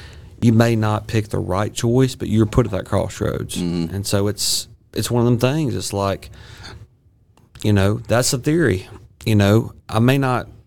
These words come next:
Speaker 1: everything that is going on may not be what was planned, but I had a crossroads. I had a, I had a choice
Speaker 2: Mm-hmm.
Speaker 1: to kinda put somebody or, who knows, twenty-five to sixty people on, on this path.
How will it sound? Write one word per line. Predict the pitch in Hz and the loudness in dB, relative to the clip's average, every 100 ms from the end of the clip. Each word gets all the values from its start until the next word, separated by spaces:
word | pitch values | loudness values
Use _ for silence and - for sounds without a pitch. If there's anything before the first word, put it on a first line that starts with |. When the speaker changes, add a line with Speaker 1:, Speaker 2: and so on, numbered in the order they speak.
| _ _ | _ _
Speaker 1:
everything | 127 147 151 147 139 123 | 2 2 2 2 2 2
that | 104 | 0
is | 76 107 | 0 -2
going | 104 123 120 | 2 2 4
on | 120 113 101 | 2 2 2
may | 113 | 2
not | 123 101 98 | 0 0 0
be | 113 117 | 2 2
what | 110 101 | 2 0
was | 104 | -4
planned, | - 113 120 139 143 139 - - - - _ _ - | -2 0 2 0 -2 -4 -10 -18 -18 -20 _ _ -4
but | - | 0
I | |
had | 107 117 | 4 4
a | |
crossroads. | - - - - - - - - - - | 2 -4 -4 -4 -4 -4 -6 -10 -10 0
I | |
had | 101 131 123 | 4 4 4
a, | 107 98 - - | 2 -2 -10 -10
I | - | -4
had | 123 | -2
a | 107 | -2
choice | - 104 - - - - - - - 92 | 0 0 0 -4 -8 -10 -12 -20 -14 -10
Speaker 2:
Mm-hmm. | 85 87 | -8 -8
Speaker 1:
to | - | -4
kinda | - 101 | 0 0
put | - 135 - - _ _ | 2 2 2 -4 _ _
somebody | - - 139 120 120 120 101 | 0 2 4 2 0 0 0
or, | 107 139 147 135 - - - - | -2 -2 -4 -6 -10 -20 -18 2
who | 131 | 6
knows, | 147 160 117 - - - - - - - _ | 6 6 4 0 -6 -16 -20 -20 -20 -20 _
twenty-five | - 143 127 - 117 120 113 | 4 4 2 0 0 0 0
to | - - - - _ _ | -2 -2 -8 -16 _ _
sixty | - 135 - 113 | 0 2 2 0
people | 117 127 - 92 | 4 4 2 0
on, | 92 - 104 | -2 0 4
on | 101 | 6
this | 104 | 6
path. | - - - - - | 4 -2 -2 -8 -12